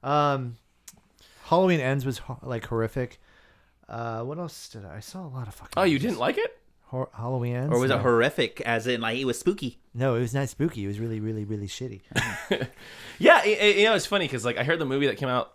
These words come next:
Speaker 2: I think the Halloween movie that came out last year or the year
Speaker 1: Halloween
Speaker 2: before.
Speaker 1: Kills?
Speaker 2: I heard
Speaker 1: Yeah.
Speaker 2: that was, ev-, uh, all the Halloween fans loved it. The
Speaker 1: Really?
Speaker 2: people who are
Speaker 1: Halloween Kills?
Speaker 2: fans of Hollywood, of the Halloween movies, like, "Oh, it was, like, fucking great, man. Like, it was just fucking dope."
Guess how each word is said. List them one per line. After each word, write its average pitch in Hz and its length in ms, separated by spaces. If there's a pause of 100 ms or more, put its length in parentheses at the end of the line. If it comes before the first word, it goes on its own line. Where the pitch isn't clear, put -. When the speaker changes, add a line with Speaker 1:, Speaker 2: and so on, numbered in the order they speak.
Speaker 2:
I - 40
think 107 140
the 104 60
Halloween 120 280
movie 117 100
that 104 80
came 104 160
out 82 80
last 101 260
year 139 120
or 127 40
the 107 60
year 107 80
Speaker 1:
Halloween 135 280
Speaker 2:
before. 117 80
Speaker 1:
Kills? 147 300
Speaker 2:
I 120 120
heard 151 180
Speaker 1:
Yeah. 135 60
Speaker 2:
that 131 80
was, 127 120 (120)
ev-, 143 180
uh, 147 120 (180)
all 175 140
the 196 160
Halloween 156 340
fans 127 480
loved 113 240
it. 226 200 (1000)
The 117 100
Speaker 1:
Really? 104 160
Speaker 2:
people 180 60
who 226 60
are 226 40
Speaker 1:
Halloween 143 140
Kills? 131 180
Speaker 2:
fans 143 240
of 131 80
Hollywood, 131 420
of 120 160
the 113 60
Halloween 117 320
movies, 127 240
like, 151 120
"Oh, - 140
it 202 60
was, 180 100
like, 147 160
fucking 170 320
great, 180 340
man. 165 460
Like, 151 160
it 160 140
was 156 100
just 156 240
fucking 127 400
dope." 165 400